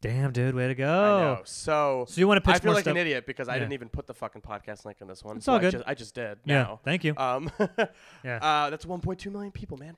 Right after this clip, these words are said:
Speaker 2: Fuck.
Speaker 1: Dude, you
Speaker 2: Uh,
Speaker 1: should, you should, you
Speaker 2: but
Speaker 1: should
Speaker 2: I, I should pitch podcast-centric stuff. Be like,
Speaker 1: Yep.
Speaker 2: "Hey, I have this podcast. You have this huge platform. Why don't you let me interview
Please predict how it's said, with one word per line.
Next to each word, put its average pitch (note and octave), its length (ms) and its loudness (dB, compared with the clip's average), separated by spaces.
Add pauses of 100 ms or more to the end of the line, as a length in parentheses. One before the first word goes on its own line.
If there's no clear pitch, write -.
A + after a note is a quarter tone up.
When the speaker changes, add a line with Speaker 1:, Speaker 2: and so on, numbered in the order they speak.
Speaker 2:
Fuck. G3 200 -10 (200)
Speaker 1:
Dude, A#3 160 2
you B3+ 80 4
Speaker 2:
Uh, - 20 6
Speaker 1:
should, A#3 240 2
you B3+ 80 2
should, A#3 260 -4
you G3+ 120 2
Speaker 2:
but G#3+ 120 8
Speaker 1:
should C#4 120 -8
Speaker 2:
I, G3+ 280 4
I G3 120 4
should G3 240 -6
pitch - 560 -6 (560)
podcast-centric D#3 1000 0
stuff. - 460 -6
Be D#3 100 -4
like, C#3+ 100 2
Speaker 1:
Yep. D3+ 100 4
Speaker 2:
"Hey, D3+ 320 2 (280)
I C#3 120 0
have F#3 120 0
this G#3 100 -6
podcast. D3 720 -2 (260)
You C#3+ 140 -2
have E3+ 80 0
this D#3 200 -10
huge E3 220 -10
platform. C3 640 -6 (260)
Why B2+ 200 0
don't D#3+ 180 0
you D#3 400 -2
let D3 220 0
me D#3+ 440 -4
interview A#2+ 720 -8